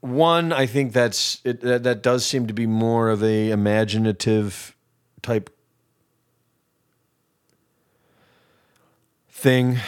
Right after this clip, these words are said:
with that. It, it, there's, it's much more likely for that to exist in my imagination than in reality. And two, if it was reality, w-, would it change anything? No, not really.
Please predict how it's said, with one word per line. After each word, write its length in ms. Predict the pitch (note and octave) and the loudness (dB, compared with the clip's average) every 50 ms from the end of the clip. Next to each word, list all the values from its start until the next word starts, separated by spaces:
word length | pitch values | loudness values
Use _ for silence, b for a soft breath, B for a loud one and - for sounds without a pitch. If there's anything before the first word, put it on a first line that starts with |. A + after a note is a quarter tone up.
| B B B B - | B B B B 0
with 200 | A#2+ B2+ A#2+ A2+ | 2 2 4 4
that. 160 | A#2 A2+ A2+ | 4 4 4
It, 300 | A2+ G#2+ G#2+ A2 A#2 A2+ | 2 2 2 0 0 0
it, 80 | A2+ G2+ | 0 2
there's, 220 | A2 A2+ A2 G#2 | 2 2 2 0
it's 200 | G#2+ A2+ G#2+ - | -2 -4 -2 0
much 220 | B2+ B2 A#2 - A#2+ | 0 0 2 2 0
more 100 | A#2 A2+ | 2 2
likely 340 | A2 A2 A2 G#2+ - A2+ | 2 2 2 2 0 -2
for 120 | G2+ - G#2+ | -2 0 0
that 100 | G#2 G2 | 0 0
to 80 | - | 0
exist 380 | G#2 G2 F2 F2 G2+ G2 - - | -2 -4 -2 -2 -2 -2 -2 -2
in 480 | G2+ G2 G2 G#2 - - - G#2 G#2 - | -2 -2 -2 -4 -6 -6 -8 -8 -6 -4
my 220 | G2 F#2+ F#2+ F#2+ | -2 0 2 2
imagination 720 | F#2+ F#2 F#2 F#2 F#2+ F2+ F#2 F#2 F#2 F#2 F#2 - - G2 F#2+ | 2 2 2 0 0 0 0 0 0 0 -2 -2 -4 -4 -2
than 160 | F#2+ F2+ F2 | -2 -2 -2
in 100 | F2 E2+ | -2 -2
reality. 460 | E2+ F2 E2+ F2 F2+ F2+ F2+ F#2 F#2+ B B B B B B B | -2 -2 -2 -2 -2 -2 -2 -4 -6 B B B B B B B
And 160 | - B2+ B2+ A#2 | 0 2 2 2
two, 380 | - G3 G#3 G3 E3 D#3+ E3+ - | 2 2 4 4 4 2 2 0
if 160 | E3+ C#3 C3+ | 0 0 2
it 140 | D3+ D#3 D3 | 0 2 2
was 260 | D3+ D#3+ F#3+ G3+ F3 | 2 2 2 0 0
reality, 560 | E3 D3+ C#3 C3+ C#3 C#3 C3 C3+ C3+ C#3 C#3+ | 0 2 2 4 4 2 2 2 0 0 -2
w-, 280 | - D3+ D#3 D#3 - - | -4 -4 -4 -4 -4 -2
would 180 | - B2+ C#3 C#3+ | 0 2 2 2
it 60 | C#3+ | 2
change 320 | - - C#3+ D3+ E3 D#3+ | 2 2 2 2 2 0
anything? 460 | D#3+ D#3+ D#3+ D3+ E3+ E3+ E3+ D#3 C#3 - | 0 0 -2 -2 -4 -4 -4 -6 -6 -2
No, 220 | C#3 B2 G2 F#2 | 0 2 2 2
not 160 | F#2+ G#2 A2 | 0 -2 -2
really. 340 | - G#2+ F#2 E2+ E2 F2 F2+ | -4 -4 -4 -4 -6 -10 -14